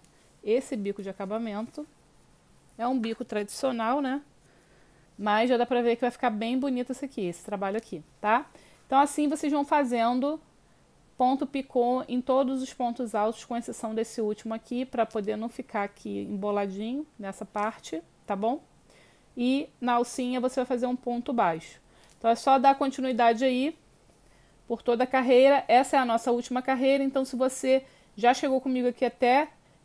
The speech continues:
essa parte, não esqueça de deixar aquele joinha pra incentivar aí o canal, pra fazer com que o YouTube distribua mais esse conteúdo pra mais pessoas.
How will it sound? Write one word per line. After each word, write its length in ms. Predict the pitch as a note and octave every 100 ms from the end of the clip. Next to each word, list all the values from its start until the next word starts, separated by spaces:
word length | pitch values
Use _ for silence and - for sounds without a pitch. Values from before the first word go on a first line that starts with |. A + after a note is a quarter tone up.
| _
essa 280 | A#3+ B3 C4+
parte, 560 | - A#3 A#3 A#3+ -
não 80 | B3+
esqueça 300 | C4 C4+ B3+
de 100 | A#3+
deixar 300 | B3 C4 B3
aquele 300 | A#3 B3+ B3+
joinha 500 | B3+ A#3+ A#3 A#3+ C4
pra 360 | C4 A#3 A#3 C4 - - _ -
incentivar 540 | C#4+ D#4 D4 C#4+ C4
aí 80 | B3+
o 60 |
canal, 440 | B3 A#3+ A3+ B3+ B3
pra 160 | B3+
fazer 300 | B3 A#3 A3
com 140 | B3 B3
que 100 | -
o 120 | A#3+
YouTube 360 | A#3+ A#3 A3+ A#3+
distribua 600 | G#3+ D4 - C4 A3+ B3
mais 260 | A#3 A#3 A#3+
esse 120 | -
conteúdo 460 | A#3+ A3 A3 A#3
pra 140 | - A3
mais 200 | A3 -
pessoas. 540 | G#3 - B3 B3+ B3